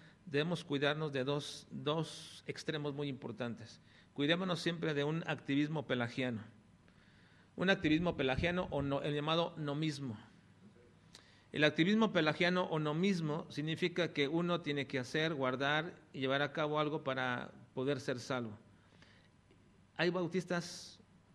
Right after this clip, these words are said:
semipelagianos nomistas que establecen que si no llevas a cabo ciertas cosas condicionantes, si no, lo que ellos combinan o, o, o, o confunden con fruto,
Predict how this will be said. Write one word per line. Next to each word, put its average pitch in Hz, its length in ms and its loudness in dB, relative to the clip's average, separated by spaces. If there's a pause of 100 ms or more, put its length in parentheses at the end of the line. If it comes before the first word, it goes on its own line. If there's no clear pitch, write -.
(320)
semipelagianos 151 800 0
nomistas 143 680 -4 (1300)
que 131 80 -6
establecen 147 760 -2 (580)
que 143 120 0
si 131 220 -2
no 151 260 0
llevas 160 320 2
a 131 160 -6
cabo 147 420 0
ciertas 147 640 -2
cosas 143 360 -4
condicionantes, 139 640 -4
si 131 100 -4
no, 151 280 0 (500)
lo 135 360 2
que 156 80 2
ellos 156 160 2
combinan 151 580 0
o, 131 40 -4
o, 127 460 2
o, 127 720 0
o 117 80 -8
confunden 147 420 -2
con 147 180 -2
fruto, 170 400 0